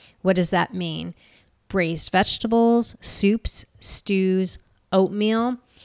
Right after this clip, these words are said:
Here's how I think of ulcerative colitis. So we have ulcers on the inside of our colon. So the only way we can see them is through a colonoscopy, right? That makes sense.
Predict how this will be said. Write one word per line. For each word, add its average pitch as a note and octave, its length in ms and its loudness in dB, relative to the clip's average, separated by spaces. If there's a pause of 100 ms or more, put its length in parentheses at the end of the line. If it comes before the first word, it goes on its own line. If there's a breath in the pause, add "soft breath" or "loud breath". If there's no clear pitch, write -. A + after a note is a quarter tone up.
(120)
Here's C#4 460 2
how C#4 180 0
I A#3 80 2
think G3 240 -4
of F#3+ 120 -4
ulcerative E3 480 -6
colitis. D3+ 480 -8
So - 200 0
we G#3 240 2
have D4 380 -2
ulcers F3 760 0 (560 soft breath)
on F#3+ 100 2
the F#3 140 -2
inside F3 300 0
of E3 100 -2
our E3 80 -2
colon. - 440 -10
So F#3 140 -6
the F3 80 -2
only A3 200 4
way A3 280 6
we F#3 180 -2
can F#3 140 -2
see E3+ 220 -4
them E3 280 -2
is E3 220 -8
through E3 180 -6
a D#3 60 -6
colonoscopy, D#3 800 -10
right? - 320 -6
That - 140 -12
makes - 200 -12
sense. - 360 -16